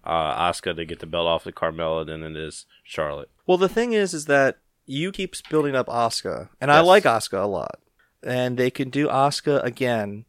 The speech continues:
Speaker 2: versus, I think there's money in the rematch between Charlotte and Asuka.
Speaker 1: Agreed.
Speaker 2: The long-term booking,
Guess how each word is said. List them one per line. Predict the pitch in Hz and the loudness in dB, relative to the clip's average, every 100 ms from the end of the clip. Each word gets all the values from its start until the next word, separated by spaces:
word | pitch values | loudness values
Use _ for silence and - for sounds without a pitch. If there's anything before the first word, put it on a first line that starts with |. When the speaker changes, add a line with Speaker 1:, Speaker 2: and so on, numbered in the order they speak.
| _ _ _ | _ _ _
Speaker 2:
versus, | 117 120 113 120 113 110 - - _ _ - | -4 -2 -2 -4 -6 -4 -6 -6 _ _ -2
I | 135 | 0
think | - 196 185 | 2 0 -2
there's | 131 147 135 | -2 0 2
money | 143 156 160 151 | 4 4 4 0
in | 139 | -4
the | 127 | -4
rematch | 123 127 123 123 - | -2 0 0 -2 -6
between | - - 120 113 104 | -12 -6 -4 -4 -6
Charlotte | - 117 107 107 104 - | -2 2 4 2 0 -4
and | 104 101 | -10 -8
Asuka. | 92 87 - - | -10 -10 -12 -6
Speaker 1:
Agreed. | - 92 82 82 _ _ _ _ | -2 -2 -2 -6 _ _ _ _
Speaker 2:
The | 120 131 131 127 | -10 -6 -4 -4
long-term | 123 135 160 196 175 147 120 | 0 4 6 4 2 0 2
booking, | 123 - 113 107 107 | 2 2 -4 -6 -10